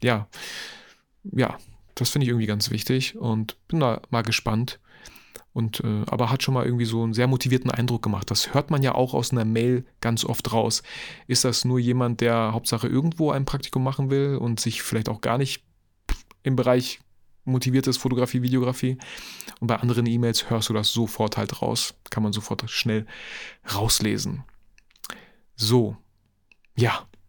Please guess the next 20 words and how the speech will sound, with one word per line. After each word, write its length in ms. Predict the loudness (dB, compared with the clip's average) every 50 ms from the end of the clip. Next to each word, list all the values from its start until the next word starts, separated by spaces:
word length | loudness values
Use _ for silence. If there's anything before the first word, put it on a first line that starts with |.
| -20 _ _ _ _ _ _ _ _ -4
wie 80 | -2 0
gesagt, 480 | 2 2 2 2 0 -2 -4 -8 -8 -10 _ _ _ _ 0
heute 220 | 0 2 4 6
leider 220 | 6 6 6 4 4
keine 260 | 6 6 6 6 4
Folge 320 | 2 4 4 4 4 4
und 60 | 4 2
jetzt 160 | 2 0 0
haben 80 | 2
wir 80 | 2 0
doch 100 | 0 -2
drei-, 220 | -2 0 0 0 -2
dreißig 420 | -2 -2 0 0 2 0 0 0 0
Minuten. 400 | 0 0 0 0 -2 -4 -4 -4 -10 -12 -10 -10 -10 -12 -12 -14 -18 -18 _ -4 -2
Ähm, 560 | 0 0 0 0 0 0 -2 -2 -2 -4 -4 -4 0
genau. 340 | 0 2 2 2 0 -4 -8 -12 -20 -20 -20 -20 -20 -20 -20 -18 -4 0
Back 180 | 0 0 2 2
to 100 | 0 2
the 80 | 4 4
roots. 480 | 4 4 4 2 2 0 -2 -2 -4